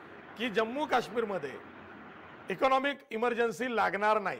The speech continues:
कुठल्याही परिस्थितीमध्ये, त्यांचे ते अधिकार अबाधित राहतील. पण आता जर का संपूर्ण देशात आर्टिकल थ्री सिक्स्टी लागू झालं तर ते जम्मू काश्मीरला पण लागू होईल, होऊ शकतं की नाही सांगा?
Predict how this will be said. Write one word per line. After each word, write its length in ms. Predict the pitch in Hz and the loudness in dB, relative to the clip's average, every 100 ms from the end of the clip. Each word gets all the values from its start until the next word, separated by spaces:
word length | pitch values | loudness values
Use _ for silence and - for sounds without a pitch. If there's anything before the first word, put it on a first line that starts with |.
| 85 | -8
कुठल्याही 320 | 175 - 190 | -10 -2 -2
परिस्थितीमध्ये, 640 | 180 156 - 123 113 92 - - - - - | -2 -6 -8 -14 -14 -16 -18 -20 -20 -16 -4
त्यांचे 320 | 170 185 254 | -4 0 0
ते 420 | 247 226 240 254 262 - | 0 4 6 4 2 -6
अधिकार 420 | 175 208 214 214 160 | -6 0 2 2 0
अबाधित 420 | 160 185 180 180 | 2 2 0 -4
राहतील. 360 | 143 127 117 92 - - - | -4 -4 -8 -14 -16 -20 -2
पण 140 | 247 269 | 4 4
आता 540 | 170 185 294 240 139 - _ _ - | 4 4 6 6 4 -4 _ _ 0
जर 120 | 214 | 2
का 140 | 240 277 | 4 2
संपूर्ण 680 | - 214 202 285 294 277 | 2 -2 -2 -4 0 2
देशात 440 | 208 190 - 277 254 - - - - | 2 0 4 4 4 -2 -18 -20 -4
आर्टिकल 440 | 175 196 247 247 262 262 | 2 2 2 2 2 0
थ्री 160 | 247 | -4
सिक्स्टी 380 | 269 254 - 269 | -2 -4 -2 0
लागू 240 | 226 190 269 | 2 2 2
झालं 280 | 202 156 107 - - - | 2 2 -6 -12 -10 -2
तर 40 | |
ते 120 | 233 294 | 0 4
जम्मू 300 | 240 247 285 | 2 2 2
काश्मीरला 440 | 294 - 285 302 | 2 2 2 4
पण 160 | 294 311 | 6 6
लागू 240 | 302 302 | 6 6
होईल, 220 | 294 269 226 - - - - - - - - - - | 6 4 0 -16 -20 -20 -20 -20 -20 -20 -20 -8 0
होऊ 120 | 294 | 4
शकतं 320 | 294 233 - | 4 4 4
की 100 | 277 | 4
नाही 160 | 208 160 | 2 0
सांगा? 300 | 196 196 | -2 -2